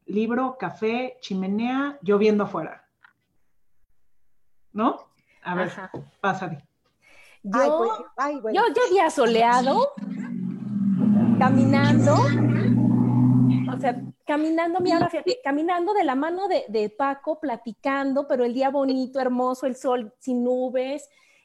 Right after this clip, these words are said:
Speaker 2: y así sintiendo todo el aire. Ese es mi mejor escenario.
Speaker 1: Más Gaby.
Speaker 3: Yo soy, yo soy totalmente de, de, de calor, playa, entonces para mí sería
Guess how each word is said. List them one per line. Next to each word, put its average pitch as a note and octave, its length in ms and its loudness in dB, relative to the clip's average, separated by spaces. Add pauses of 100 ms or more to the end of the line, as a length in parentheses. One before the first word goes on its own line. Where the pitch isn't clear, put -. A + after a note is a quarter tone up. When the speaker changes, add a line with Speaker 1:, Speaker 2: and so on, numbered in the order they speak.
Speaker 2:
y B3 100 0
así C4+ 260 0
sintiendo C#4+ 760 -2
todo B3 240 -2
el A3+ 140 -4
aire. - 220 -14 (340)
Ese A3 240 -14
es G3 60 -16
mi G3 100 -16
mejor E3 260 -20
escenario. - 380 -20 (1080)
Speaker 1:
Más F3 140 -10
Gaby. E3+ 180 -6
Speaker 3:
Yo D#4 80 2
soy, D4 280 -4 (260)
yo C4 200 -2
soy C#4+ 200 -4
totalmente A#3 800 -2
de, D#3+ 500 -2
de, E3 240 -4
de F#3 140 -4
calor, G3 520 0
playa, F#3 600 -2
entonces F#3 480 -6
para F3+ 300 -2
mí G#3+ 320 -2
sería F3 640 -2